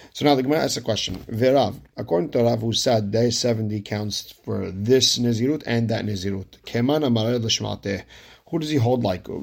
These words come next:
He, he, he obviously had to have a Tana that he holds like.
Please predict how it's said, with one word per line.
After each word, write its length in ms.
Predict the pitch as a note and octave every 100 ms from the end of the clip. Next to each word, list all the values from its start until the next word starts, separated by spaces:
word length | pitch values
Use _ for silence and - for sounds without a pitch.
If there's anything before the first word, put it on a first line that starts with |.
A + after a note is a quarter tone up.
| C2+
He, 180 | G2 -
he, 220 | G#2 G#2 -
he 120 | A2+
obviously 400 | A#2+ D3 - A2+
had 380 | G#2 A2+ G#2 -
to 80 | G#2+
have 240 | G#2 G2+
a 140 | G2 G2
Tana 340 | - G#2+ A2+
that 140 | G2+ F#2+
he 80 |
holds 260 | F2+ D#3+ G#3+
like. 280 | F2 -